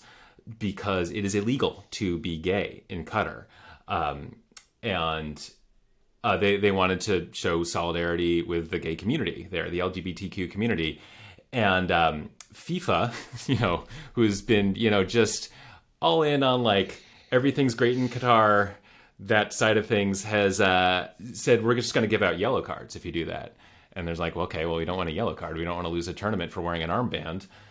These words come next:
So they didn't wear the armbands, but German players covered their mouths in a team photo, uh,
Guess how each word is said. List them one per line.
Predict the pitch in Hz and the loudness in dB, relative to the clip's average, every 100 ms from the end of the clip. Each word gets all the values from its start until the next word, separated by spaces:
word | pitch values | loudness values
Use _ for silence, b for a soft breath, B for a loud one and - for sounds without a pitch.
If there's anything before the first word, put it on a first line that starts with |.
| b | b
So | - - 85 80 80 | -12 0 2 2 0
they | 82 87 | -2 2
didn't | 151 110 | 2 4
wear | 90 | 0
the | 82 | 0
armbands, | 78 80 80 80 - | -2 -4 -4 -4 -4
but | 90 | -6
German | 87 107 107 | -2 -2 -2
players | 104 107 98 90 - | -4 0 0 0 -4
covered | - 120 127 | -6 -4 -2
their | 98 85 | -2 -2
mouths | 78 85 127 151 - - | -4 -6 -6 -8 -12 -6
in | 117 98 95 | -2 0 -2
a | 107 90 90 | -2 -2 -4
team | - 117 104 | -4 -2 -2
photo, | 95 - 101 - - - - B B B - | -4 -2 0 0 -8 -12 -14 B B B 2
uh, | 95 82 | 4 4